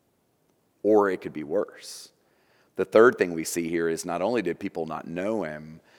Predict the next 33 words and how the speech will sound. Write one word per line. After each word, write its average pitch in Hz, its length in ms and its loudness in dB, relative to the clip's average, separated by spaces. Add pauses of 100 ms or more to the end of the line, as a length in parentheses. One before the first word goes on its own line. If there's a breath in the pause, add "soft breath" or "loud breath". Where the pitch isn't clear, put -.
(180 soft breath)
but 101 140 0
the 98 100 2
inhabitants 98 760 0
of 90 160 -10
God's 90 320 -2
world 92 360 0
did 87 160 -2
not 92 200 -2
even 85 340 -8
accept - 760 -4
him. 62 440 -20 (420 loud breath)
There's 110 200 4
a 98 60 2
sense - 440 -2
here 87 260 0
of 78 160 -4
God 95 320 2
coming 98 400 -4
and 82 80 -8
knocking 92 360 -4
on 92 120 -2
the 85 80 -6
door 90 320 0
and 85 120 -8
somebody 87 340 -4
changing 90 480 -6
the 76 80 -8
lock 85 400 -2
and 73 100 -10
not 82 240 -4
letting 82 240 0
him 76 160 -12
in. 78 600 -12